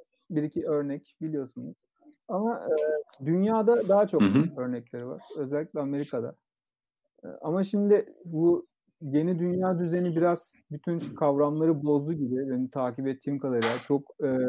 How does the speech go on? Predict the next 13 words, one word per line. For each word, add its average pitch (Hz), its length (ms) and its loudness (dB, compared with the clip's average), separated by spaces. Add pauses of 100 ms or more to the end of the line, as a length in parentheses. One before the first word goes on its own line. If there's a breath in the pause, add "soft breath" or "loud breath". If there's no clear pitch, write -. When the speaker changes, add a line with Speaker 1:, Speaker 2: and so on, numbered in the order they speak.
Speaker 1:
bunu 143 420 -4 (880)
üstünde 151 480 -2
durarak 156 440 2 (360)
örnek 151 340 -2
vermek 160 280 2
istemiyorum. 139 400 -6
Çok 131 220 -6
emin 156 280 -2
değilim 156 260 0
ama 151 300 -4 (300)
genel 147 380 -2
bir 165 60 2
algı. 147 540 2